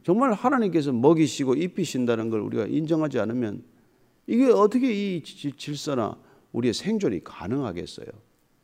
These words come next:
예, 하나님께서 다스리신다, 이걸 세상은 모르니까 뭐, 인간한테 목을 매죠. 그리고 하나님은 두려우신 분이다.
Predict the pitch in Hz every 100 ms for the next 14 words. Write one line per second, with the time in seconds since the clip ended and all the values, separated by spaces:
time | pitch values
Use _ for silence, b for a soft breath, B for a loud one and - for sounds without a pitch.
0 | _ _ _ _ - 226 - 330 302 269
1 | 330 254 330 247 185 - 220 - 185 202
2 | 180 127 b b b b - 277 294 214
3 | 208 247 262 175 196 247 185 156 139 131
4 | 107 b b b - 131 139 151 139 110
5 | 139 135 92 - 80 95 87 - - _
6 | _ _ _ - 214 262 226 285 302 277
7 | 269 285 233 - 131 127 139 139 165 135
8 | 127 123 139